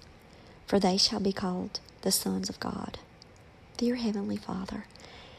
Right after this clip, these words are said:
let us find the perfect way to begin our novel. Give us the courage and the strength to get out of our comfort zone and to go out and communicate with others about books. Then give us the words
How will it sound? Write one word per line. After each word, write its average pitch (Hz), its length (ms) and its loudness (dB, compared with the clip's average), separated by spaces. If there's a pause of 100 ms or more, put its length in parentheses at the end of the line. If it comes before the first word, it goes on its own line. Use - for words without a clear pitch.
(180)
let 294 240 0
us 202 160 0
find 190 220 0
the 196 60 0
perfect - 420 -4
way 202 160 0
to 196 80 -2
begin 185 340 -2
our 180 80 -4
novel. 196 500 -6 (480)
Give 339 160 2
us 330 120 2
the 208 120 -6
courage 208 560 0
and 196 140 0
the 202 60 -2
strength 214 540 -4 (160)
to 208 100 -2
get - 240 -2
out 202 140 -2
of - 120 -4
our 196 80 0
comfort - 580 -4
zone 277 400 -2 (460)
and 254 180 0
to - 100 -4
go 302 420 0
out 233 440 -4 (300)
and 208 140 -8
communicate 240 680 -2
with 196 240 -2
others 208 540 -4 (500)
about 233 380 -6
books. - 640 -2 (1500)
Then 302 480 0 (280)
give 269 200 0
us 262 220 2
the - 160 -2
words 208 580 -2